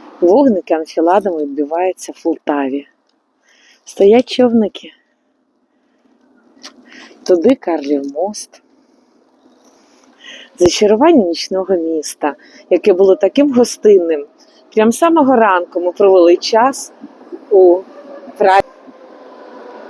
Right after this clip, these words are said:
празький трамвай, Полтава, в ту сторону міст Йозефа Гла-, попереду капличка, де наша група чекає автобус.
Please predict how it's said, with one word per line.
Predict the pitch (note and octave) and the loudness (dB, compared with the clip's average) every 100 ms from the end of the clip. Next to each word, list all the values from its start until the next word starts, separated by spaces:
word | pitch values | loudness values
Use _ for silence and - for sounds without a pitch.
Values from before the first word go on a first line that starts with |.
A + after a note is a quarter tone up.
| - | -8
празький | - C#4+ F4 - G3 | 0 0 0 -2 -2
трамвай, | E3 D#3 D#3 E3+ G#3 A#3 G#3+ _ _ _ _ _ | 0 -2 -2 0 2 0 -2 _ _ _ _ _
Полтава, | - E3+ D#3+ G3 G#3 G#3 F#3 | -2 0 0 0 0 0 -2
в | - | -4
ту | - | -4
сторону | G#3 - C#4+ D#4 G#3 D#3+ C#3 _ _ _ _ _ _ _ - | -4 0 2 2 2 -2 -8 _ _ _ _ _ _ _ -4
міст | F#3+ A#3+ C#4 - - _ _ _ _ _ _ _ _ _ _ _ _ _ _ _ _ _ _ _ | 2 2 2 -4 -18 _ _ _ _ _ _ _ _ _ _ _ _ _ _ _ _ _ _ _
Йозефа | D#3+ F3+ E3+ - D#3+ | 2 2 0 -2 -2
Гла-, | D#3+ D#3+ _ _ _ - - | -2 -2 _ _ _ -20 -6
попереду | - G#3 A#3 G#3 F#3+ | -4 0 0 0 0
капличка, | G#3+ G#3 A3+ C#4+ - - D#3 | -2 -2 2 0 -2 -10 -10
де | D3+ | -10
наша | E3 E3 - D#3+ | -8 -6 -4 -4
група | F#3 B3 - | -2 -4 -4
чекає | - - - D3 | -8 -8 -8 -6
автобус. | D#3 - - C#3+ C#3 - - | -6 -4 0 0 -2 -6 -12